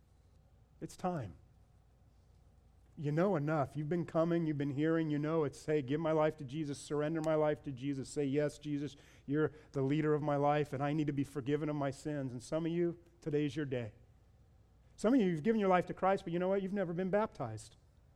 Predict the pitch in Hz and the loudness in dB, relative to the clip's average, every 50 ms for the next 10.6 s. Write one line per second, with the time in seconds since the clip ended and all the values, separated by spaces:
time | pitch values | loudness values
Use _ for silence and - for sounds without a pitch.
0 | _ - - - _ - - _ _ _ - - - _ - - - - - - | _ -20 -20 -20 _ -20 -20 _ _ _ -20 -20 -20 _ -20 -20 -20 -20 -20 -20
1 | - - _ - - - 143 160 170 175 170 190 190 175 165 143 - - - 143 | -20 -20 _ -20 -10 -6 -6 -4 -4 -2 -2 -2 -2 -2 -2 -2 -4 -8 -12 -12
2 | 110 107 - - - - - - - - - - - - - - - - - - | -12 -14 -16 -20 -20 -20 -20 -20 -20 -20 -20 -20 -20 -20 -20 -20 -20 -20 -20 -20
3 | - - - - - - 139 151 170 185 180 175 - - 196 185 185 180 170 - | -20 -20 -20 -18 -12 -4 0 2 2 4 2 2 0 0 0 2 2 0 0 2
4 | 196 202 240 233 226 247 240 220 220 226 226 233 214 220 214 214 214 208 208 202 | 4 4 6 8 8 10 10 10 10 8 8 6 2 -2 0 0 0 0 0 2
5 | 196 196 196 196 160 196 190 196 208 208 - - 175 170 165 170 180 - 180 175 | 2 2 2 2 0 -2 -2 -2 -2 -2 -2 -2 -2 -2 -2 -2 -2 -2 0 0
6 | 175 170 175 170 - 175 165 185 185 180 160 143 147 175 175 175 170 - 170 160 | 2 0 0 -2 -6 -8 -6 -4 -2 -2 -2 2 2 2 2 2 0 -2 -2 -2
7 | 165 147 151 156 156 156 151 - 160 156 156 147 - - 143 139 156 151 151 143 | 0 0 0 0 0 0 -2 -2 -2 -2 -2 -4 -6 -8 -8 -4 -2 0 0 0
8 | 123 113 - 147 151 160 139 143 165 156 147 135 - 135 117 117 110 120 - 139 | -2 -4 -4 -4 -4 -4 -2 0 0 0 -2 -2 -6 -8 -6 -6 -6 -6 -6 -6
9 | 131 139 - 156 - - 180 165 151 135 123 123 123 127 147 147 147 147 156 160 | -6 -6 -6 -8 -6 -2 0 0 0 0 -2 -4 -4 -4 -2 2 2 2 2 2
10 | 151 151 151 147 - - 143 147 117 110 - - | 2 2 2 0 -2 -4 -6 -6 -6 -8 -10 -18